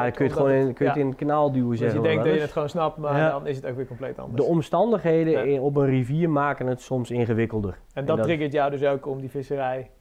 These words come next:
Speaker 1: elke
Speaker 2: Ja,
Speaker 1: keer weer
Speaker 2: ik
Speaker 1: te
Speaker 2: vind het
Speaker 1: blijven
Speaker 2: dan een, ik, ik, ik ving daar die vis vorig jaar,
Speaker 1: Ja.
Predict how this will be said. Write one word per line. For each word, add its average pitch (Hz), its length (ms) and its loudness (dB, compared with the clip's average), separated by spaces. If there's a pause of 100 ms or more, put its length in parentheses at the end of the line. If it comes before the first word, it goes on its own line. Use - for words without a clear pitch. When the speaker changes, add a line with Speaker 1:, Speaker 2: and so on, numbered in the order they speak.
(240)
Speaker 1:
elke 139 160 2
Speaker 2:
Ja, 139 240 2
Speaker 1:
keer 101 40 2
weer 113 100 2
Speaker 2:
ik 131 60 0
Speaker 1:
te 131 60 -6
Speaker 2:
vind 139 140 0
het 127 100 2
Speaker 1:
blijven 127 200 2
Speaker 2:
dan 123 100 0 (160)
een, - 60 -2
ik, 131 220 -10
ik, 120 220 -6
ik 113 120 -8
ving 151 220 0
daar 127 180 2
die 110 180 -2
vis 156 200 2
vorig 107 320 -4
jaar, 107 340 0
Speaker 1:
Ja. 147 60 0